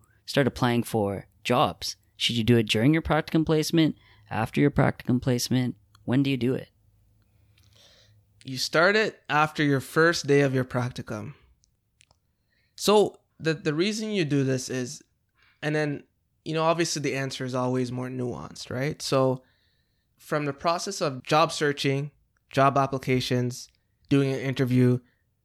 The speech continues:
Speaker 2: getting the position, and starting the job can take months. So if it's important for you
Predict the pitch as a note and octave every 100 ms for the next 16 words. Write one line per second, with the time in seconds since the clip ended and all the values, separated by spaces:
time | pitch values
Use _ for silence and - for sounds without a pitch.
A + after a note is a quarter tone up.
0 | _ _ _ _ _ _ D3 C3+ C3+ B2+
1 | C3+ B2 B2 B2+ A#2+ A#2+ - B2+ B2+ C3+
2 | C3 C3 C3 B2+ C3+ D#3 - B2+ B2 C3
3 | A#2+ B2 A#2+ - - - - _ _ _
4 | _ _ _ _ _ - - C3+ C3+ B2+
5 | - _ _ _ _ _ _ C#3+ D3+ D#3
6 | C#3 C#3+ C3 F#3+ G#3+ F#3 D#3 - D3 B2
7 | C3+ D3 B2 D3